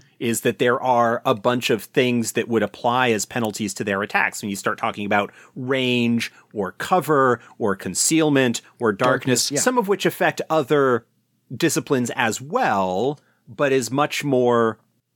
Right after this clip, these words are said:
Speaker 1: of a difficulty in some ways for the archer. They are getting talents and abilities that allow them to overcome it. You've got Bank Shot, which allows you to overcome cover. You've got Eagle Eye, which allows you to overcome the penalties associated with range. You've got
Speaker 2: Mm-hmm.
Speaker 1: Blind Shot from,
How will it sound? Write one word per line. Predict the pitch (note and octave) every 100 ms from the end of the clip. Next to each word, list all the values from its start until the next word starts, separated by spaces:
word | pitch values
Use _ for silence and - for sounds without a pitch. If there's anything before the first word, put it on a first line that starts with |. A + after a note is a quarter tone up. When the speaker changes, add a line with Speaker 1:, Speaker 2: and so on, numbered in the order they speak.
| -
Speaker 1:
of | A#2 B2
a | A2+ G#2 G2 -
difficulty | G2 C3+ C3+ - A#2 - A2+
in | G#2
some | G2 A2+ G#2+
ways | G2+ G2
for | - G#2+
the | G2+ B2
archer. | F#3+ - G#2 F#2+ - _ -
They | A#2 C#3
are | B2+
getting | A#2 D#3+ C#3
talents | A#2 - D3+ D3 A#2+
and | A#2+
abilities | G2 C3+ D3 C3 A2+
that | C3
allow | A#2 A2 G#2+ C3
them | A#2 A2+
to | B2+
overcome | A#2+ A2 G#2+ - G#3
it. | G2
You've | A#2 A#2+
got | C3
Bank | - D3+ D#3
Shot, | - G2+
which | A2 G#2
allows | G#2+ G#2+ A2 A#2
you | G#2
to | A#2+
overcome | A2+ A#2 - A#2 A2
cover. | A2 - C#3+ F#2 - - -
You've | A2+ A2 -
got | A#2+ A2+ - - _ _ _ _ -
Eagle | D#3+ E3 D3
Eye, | A#2 A2 F2
which | G#2 A2+
allows | B2 A#2+ A#2
you | A#2+
to |
overcome | A2+ A2 - A#2
the | A2
penalties | - A2 G#2+ G#2+
associated | - G2 F#2+ G2 A2
with | C3
range. | F#3 E3+ G#2 - - -
You've | A#2
got | C#3 C3+
Speaker 2:
Mm-hmm. | A#2+
Speaker 1:
Blind | B2 E3 F3
Shot | - C3 F#2+ -
from, | B2+ A2